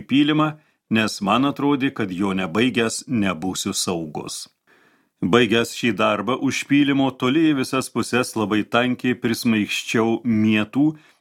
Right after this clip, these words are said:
to paties į gluosnį panašaus medžio, kuris puikiai prigydavo ir greitai augo. Manau, iš viso jų pasodinau arti dvidešimties tūkstančių.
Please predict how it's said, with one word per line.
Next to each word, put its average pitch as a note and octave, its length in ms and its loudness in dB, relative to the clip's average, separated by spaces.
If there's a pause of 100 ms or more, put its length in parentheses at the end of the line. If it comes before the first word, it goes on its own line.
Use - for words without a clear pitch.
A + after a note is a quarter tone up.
(120)
to E3+ 100 4
paties B2 460 -2
į A#2+ 160 -2
gluosnį A2 480 0
panašaus G2+ 580 -2
medžio, A#2 500 0 (920)
kuris C3+ 380 4
puikiai D3 440 2
prigydavo G#2+ 840 0
ir A#2+ 200 0
greitai G2 560 -2
augo. B2+ 540 -4 (640)
Manau, F3+ 340 4
iš D3 320 0
viso D#3+ 360 0
jų C#3 440 0
pasodinau C3 720 0
arti B2 360 -2
dvidešimties D#3 1000 -2
tūkstančių. - 840 -6